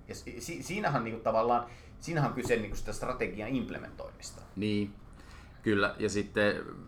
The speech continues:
Speaker 2: <clears throat> voi tietysti ajatella niinkin, että, että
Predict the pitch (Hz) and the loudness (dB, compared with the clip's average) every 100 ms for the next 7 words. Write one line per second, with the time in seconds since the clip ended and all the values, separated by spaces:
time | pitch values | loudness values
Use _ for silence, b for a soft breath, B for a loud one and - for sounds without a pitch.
0 | - - - - 95 101 101 95 98 - | -4 0 2 2 0 0 2 4 2 4
1 | 98 101 98 95 98 92 92 85 - 82 | 4 4 4 4 2 0 0 -2 -2 -2
2 | - 85 80 87 | -2 -6 -4 -4